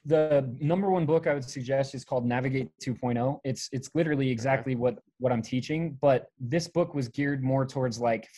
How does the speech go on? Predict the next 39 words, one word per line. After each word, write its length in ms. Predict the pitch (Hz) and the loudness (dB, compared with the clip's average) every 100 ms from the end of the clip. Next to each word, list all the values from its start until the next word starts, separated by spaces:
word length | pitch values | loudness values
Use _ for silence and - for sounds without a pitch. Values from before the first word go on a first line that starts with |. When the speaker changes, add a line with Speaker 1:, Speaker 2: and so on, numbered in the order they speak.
| - | -2
Speaker 1:
phone 240 | 135 143 | 2 0
sales 400 | 135 147 139 131 | 0 0 0 0
and 180 | - 110 | -2 -2
business 320 | 127 123 120 | -2 -2 -4
to 60 | - | -4
business 400 | 113 123 156 160 | -2 0 -2 0
sales. 340 | 165 185 185 - _ _ _ | 2 2 -2 -14 _ _ _
So 100 | - | -2
Speaker 2:
Okay. 100 | 139 | 4
Speaker 1:
basically 280 | 190 214 214 - | 4 4 0 4
what 80 | 175 | 4
I 40 | |
did 140 | 165 | 4
is 100 | 156 | 2
I 80 | 151 | 0
just 180 | 156 165 | -2 -6
took 120 | 165 | -4
all 100 | 160 | -2
the 80 | 170 | -2
principles 480 | 165 175 165 147 135 | -2 -4 -4 -4 0
out 140 | 139 | 2
of 80 | 135 | 4
that 160 | 127 113 | 2 2
book 180 | 131 135 | 0 0
and 80 | |
I 60 | 117 | -2
made 280 | 120 127 131 | 2 2 2
it, 180 | 127 - _ - | -2 -6 _ -6
I, 40 | |
I 220 | 120 - 123 | -4 -2 -4
tailored 420 | - 139 135 120 | -2 0 0 0
it 140 | 113 | -2
to, 140 | - 113 - | -4 -6 -4
to 100 | 127 | -4
door 200 | 113 117 | 0 0
to 80 | 107 | 0
door. 320 | 110 92 - _ _ _ _ - | -6 -8 -12 _ _ _ _ -20
Speaker 2:
Okay. 300 | 55 - 110 _ - - | -18 -16 -16 _ -20 -6
Speaker 1:
Um, 480 | 120 113 110 104 | -4 -2 -2 -2